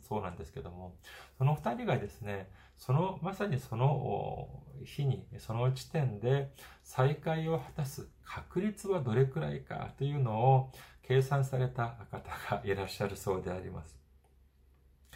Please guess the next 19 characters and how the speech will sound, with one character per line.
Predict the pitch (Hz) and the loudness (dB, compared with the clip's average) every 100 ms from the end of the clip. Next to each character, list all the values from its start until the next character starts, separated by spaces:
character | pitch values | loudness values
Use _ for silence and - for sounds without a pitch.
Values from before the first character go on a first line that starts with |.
| - - - - | -20 -20 -20 -14
ま | - | -12
あ、 | - - - 104 | -10 -12 -10 -6
私 | 98 | -2
は | 117 - - - 113 | 0 -2 -4 -8 -6
そ | - | -2
の | 104 | -2
ス | - | 0
ト | 160 | 2
ー | |
リ | 147 | 4
ー | 131 | 2
を | |
知 | - | 0
り | 110 | -2
ま | 117 | 2
せ | 127 113 | 2 2
ん | |
か | 98 | 2
ら、 | 92 92 | -2 -4